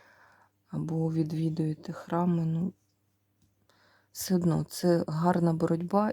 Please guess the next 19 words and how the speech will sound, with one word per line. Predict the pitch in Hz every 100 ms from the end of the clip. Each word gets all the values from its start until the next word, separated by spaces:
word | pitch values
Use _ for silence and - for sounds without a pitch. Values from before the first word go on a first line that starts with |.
| -
і | 160 165 -
те, | 175 175
що, | - - - 175 165 160 156 - _ _ _ _ _ _ - - _ _ - _ -
е, | 170 165 160 165
роблять, | 196 196 180 165 170 - - - - _
верніше, | 170 185 202 190
вам | 160 190 202 208 -
вже | 160 170 185 190 185 _ _ _ _ _ 180
не | 180
перший | 214 196 - 196
раз | 170 147 - -
оц-, | - - -
отакий | 160 - - 165
напад, | 156 151 147 - -
вам | 165 165
вдається | 170 160 170 175 190 - 190
захищатися | 165 160 - 165 - 160 - 160 - - 165
від | 151 -
цього. | - - 170